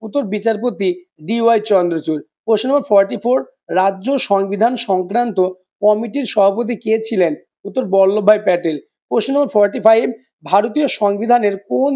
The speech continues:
দেশের ধ্যান ধারণার প্রভাব যথেষ্ট বেশি? উত্তর ব্রিটেন। কোশ্চেন নম্বর ফর্টি সিক্স, কেন্দ্রীয় ক্ষমতা সংক্রান্ত কমিটি ও সংবিধান কমিটির সভাপতি কে ছিলেন? উত্তর জওহরলাল নেহেরু। কোশ্চেন নম্বর ফর্টি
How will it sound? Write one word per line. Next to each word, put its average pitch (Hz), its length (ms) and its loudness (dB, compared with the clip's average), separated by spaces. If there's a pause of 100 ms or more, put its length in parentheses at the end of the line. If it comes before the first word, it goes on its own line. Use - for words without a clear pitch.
(120)
দেশের 240 280 0 (120)
ধ্যান 175 200 0 (100)
ধারণার 214 360 4 (380)
প্রভাব 208 240 4 (120)
যথেষ্ট 196 360 0 (120)
বেশি? 233 200 -2 (340)
উত্তর 214 280 -4
ব্রিটেন। 190 360 0 (1300)
কোশ্চেন 214 220 0
নম্বর 294 180 -2
ফর্টি 208 280 2 (100)
সিক্স, 254 240 -2 (360)
কেন্দ্রীয় 254 440 0 (100)
ক্ষমতা 220 360 0 (160)
সংক্রান্ত 202 480 -2 (160)
কমিটি 202 380 -2 (300)
ও - 20 0 (180)
সংবিধান 214 440 0 (120)
কমিটির 220 400 -2
সভাপতি 214 480 0
কে 240 160 -2
ছিলেন? 262 220 -2 (320)
উত্তর 240 160 -4 (100)
জওহরলাল 208 480 4
নেহেরু। 196 320 2 (320)
কোশ্চেন 226 260 -2
নম্বর 277 220 0
ফর্টি 208 240 2